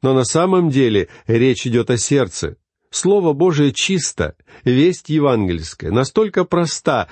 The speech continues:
что не понять её невозможно, но бывает так, что люди упорно и сознательно сопротивляются Евангелию. И всё дело в их сердце.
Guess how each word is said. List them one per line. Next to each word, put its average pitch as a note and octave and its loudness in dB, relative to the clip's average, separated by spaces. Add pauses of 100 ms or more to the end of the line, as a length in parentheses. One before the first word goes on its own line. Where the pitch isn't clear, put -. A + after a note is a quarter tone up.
(140)
что - 0
не C#3+ 4
понять D3 0
её D3 2
невозможно, B2+ 2 (640)
но F#2 -2
бывает F2 0
так, A#2 -4
что - -6
люди F#2 -2
упорно A2+ 0 (120)
и C3 2
сознательно G#2+ 0 (260)
сопротивляются F#2+ -4
Евангелию. D#2+ -4 (580)
И C3 2
всё F#3 0
дело F#3+ 2
в B2 0
их E3+ -2
сердце. A2 -4